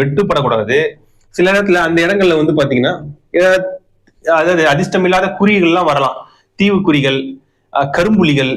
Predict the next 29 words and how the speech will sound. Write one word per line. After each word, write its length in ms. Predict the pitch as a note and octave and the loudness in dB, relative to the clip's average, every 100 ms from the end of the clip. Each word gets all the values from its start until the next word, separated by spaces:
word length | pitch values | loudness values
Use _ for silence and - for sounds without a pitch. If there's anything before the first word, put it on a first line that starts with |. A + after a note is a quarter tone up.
| - | -2
இதுவும் 260 | D#3+ G3+ G#3 | 0 2 2
வந்து 160 | E3+ E3 | 0 -2
கெட்ட 240 | D3 D#3+ D#3+ C#3 A#2+ | -2 0 2 2 0
ஒரு 120 | A#2 A#2+ | -2 -2
சகுனமாக 400 | C3 C3 C3 C3 | -2 0 0 0
சொல்லக்கூடியது. 440 | A#2+ A#2 G#2+ G2+ F3+ - _ - - | -2 -2 -2 -2 -2 -4 _ -20 -2
இந்த 180 | D3+ D#3 D3+ | 0 0 0
தீவுக்குறி-, 440 | A#3+ A3 F#3+ D3+ | 0 2 0 2
இந்த 220 | E3 F#3 E3+ | 2 2 0
தீவுக்குறிகள், 680 | G#3 A3+ A3 F#3 E3+ F3 E3+ | 0 0 2 0 0 0 0
கரும்புலிகள்லாம், 640 | F3 G3+ F3+ E3 E3 E3 | 0 0 0 0 0 -2
அந்த 100 | D3+ | 0
கரும்புலிலாம் 460 | E3 G#3 F#3+ F3+ F3 | 0 0 2 2 0
வந்து 120 | E3 | -2
பாத்தீங்கன்னா 380 | D3 D3 C#3+ C3+ | 0 0 0 -2
திடீர்னு 360 | F3+ G#3 G#3+ | -2 2 2
உருவாகும், 360 | F3 D3 C3 G#2+ | 2 2 0 0
கையிலே 280 | D3 E3 F#3 | -2 0 0
இருக்காது. 360 | D#3+ D#3 G#2 G2+ - _ - | 0 -2 -2 -6 -10 _ -6
ஆனா 160 | C3+ | -2
அந்த 140 | F3 D3 | -2 -2
கஷ்டப்படக்கூடிய 640 | D3+ A3 G3 F#3 E3+ E3 D3+ | -2 -2 -2 -2 0 -2 0
காலகட்டம் 460 | D#3+ E3+ E3 D#3+ | 0 -2 -2 0
வரும்போது 520 | C#3+ D#3 E3 D3 B2+ C#3 | 0 0 2 2 2 0
அதுக்கு 220 | C#3+ C#3+ | 0 0
முன்னாடி 220 | D3+ E3 | 0 0
இந்த 140 | F3+ C#3+ | -2 0
கரும்புலிகள் 540 | C#3+ E3+ C#3 A#2 A2 | 0 2 0 0 -2
உருவாகும். 360 | A2 A2 - | -2 -4 -4